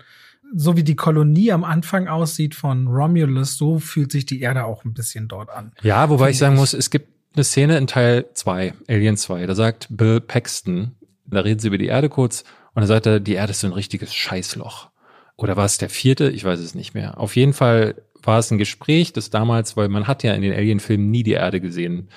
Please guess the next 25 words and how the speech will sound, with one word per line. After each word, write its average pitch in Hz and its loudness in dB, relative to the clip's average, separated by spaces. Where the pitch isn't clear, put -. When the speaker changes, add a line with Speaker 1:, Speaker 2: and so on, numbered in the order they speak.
Speaker 2:
bis 107 2
auf 101 -2
das - -4
Ende 107 4
vom 92 0
vierten 101 -4
Teil, 90 -4
aber 95 -2
den 101 -6
lösche 101 -2
ich - -6
aus 101 -4
dem 98 -4
Kopf - -14
am 101 -4
liebsten 90 -8
gerne. 92 -4
Dementsprechend 120 2
war 120 4
für 131 0
mich 127 0
immer 139 2
so 120 0
die 117 2
Frage, 113 2